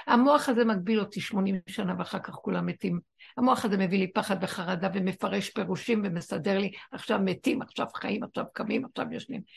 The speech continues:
אם לא היה לי את המוח הזה, משה רבנו חי בלי המוח הזה ארבעים יום וארבעים לילה, לא אכל, לא ישן ולא שתה. למה צריך שזה יקרה, את מבינה? כי הסיפור במוח מגביל. אם אנחנו לא נותנים לזה מקום,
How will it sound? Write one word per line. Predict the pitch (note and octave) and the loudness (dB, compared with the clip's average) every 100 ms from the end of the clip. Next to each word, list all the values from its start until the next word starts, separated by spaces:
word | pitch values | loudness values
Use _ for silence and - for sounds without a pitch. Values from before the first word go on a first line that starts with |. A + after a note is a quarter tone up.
| - - | -16 0
אם | B3+ | 2
לא | B3+ | 4
היה | B3+ | 4
לי | C4+ | 2
את | B3+ | 0
המוח | G#3+ G#3+ A#3+ | 2 2 0
הזה, | B3 A#3+ C#4+ - _ _ _ _ _ _ _ _ _ _ _ D#4 | -2 -2 -4 -8 _ _ _ _ _ _ _ _ _ _ _ -2
משה | A#3+ B3 - B3+ | 0 0 2 2
רבנו | A#3 B3 B3 C4+ | 2 0 0 -2
חי | - A3 G3 | -2 -2 -2
בלי | G#3+ | -4
המוח | G#3+ G#3 G#3 | -4 -4 -6
הזה | G3 G3 | -4 -2
ארבעים | F#3+ F#3 A3 B3 | -2 0 0 2
יום | A#3 A3 | 0 0
וארבעים | F3+ E3 F#3+ F#3+ G#3+ | -2 -2 -2 -2 -2
לילה, | F#3+ F#3 G3 | -2 -4 -2
לא | F#3 G3 | 2 2
אכל, | - - - F#3 _ _ _ _ G#3 | 0 -8 -12 -12 _ _ _ _ 0
לא | A3 | 2
ישן | G3 F3+ - F3+ E3 | 2 -2 -6 -8 -8
ולא | - | -10
שתה. | - - - - _ _ _ _ _ _ _ _ _ - G3 G3+ | -12 -14 -14 -20 _ _ _ _ _ _ _ _ _ -10 -6 -2
למה | G#3+ A3+ B3 | 0 0 -2
צריך | A#3+ B3 A3+ - | -6 -8 -8 -8
שזה | A#3 C#4+ | -8 -6
יקרה, | - - A3+ | -8 -6 -8
את | F3+ | -6
מבינה? | E3+ F3 F#3 A3 - _ | -8 -6 -8 -8 -18 _
כי | - | -2
הסיפור | G3 - A3 - C4+ | -2 -2 -2 0 0
במוח | A3 G#3 A3 - | 0 2 0 0
מגביל. | F#3+ E3+ E3 D#3+ - - - - | -6 -4 -6 -6 -10 -20 -10 -4
אם | G4+ | 0
אנחנו | B3+ A#3 A3 | 0 0 -2
לא | A3+ | -2
נותנים | A#3+ A3+ G3+ | -4 -4 -2
לזה | F#3 F3 | -2 -2
מקום, | E3 D#3 - D#3 D3+ G3 | -4 -6 -8 -8 -6 -8